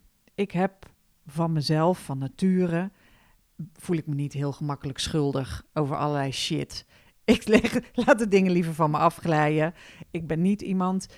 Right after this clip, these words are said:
die zegt van, "Oh ja, hier zit een pakketje schuld, eh, ingepakt met een baksteen. Laat ik die eens op mijn rug zwiepen om daarmee rond te sjouwen." Dat hoeft voor mij niet. Ik hoef die bagage niet.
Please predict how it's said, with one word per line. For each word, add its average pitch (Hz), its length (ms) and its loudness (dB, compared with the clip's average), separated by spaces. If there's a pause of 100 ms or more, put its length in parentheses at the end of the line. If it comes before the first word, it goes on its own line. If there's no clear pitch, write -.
(120)
die 175 160 -6
zegt 185 280 -2
van, 185 240 -4
"Oh 254 140 0
ja, 202 120 0
hier 180 220 2
zit 190 160 -2
een 185 80 -4
pakketje 185 440 -2
schuld, 196 500 0 (360)
eh, 175 240 -2 (120)
ingepakt 190 800 -2 (340)
met 180 180 -4
een 175 140 0
baksteen. 180 760 0
Laat 185 220 -2
ik 170 100 -6
die 214 120 -2
eens 202 120 -2
op 185 100 -2
mijn 180 140 0
rug 170 440 -2
zwiepen 175 640 0 (180)
om 180 140 -2
daarmee 196 360 2
rond 156 260 2
te 151 80 -4
sjouwen." 160 560 0 (120)
Dat 190 140 -6
hoeft 220 160 -4
voor 247 120 -4
mij 226 200 4
niet. 208 280 2
Ik 196 120 -6
hoef 302 240 2
die 254 120 0
bagage 151 520 -4
niet. 143 300 -4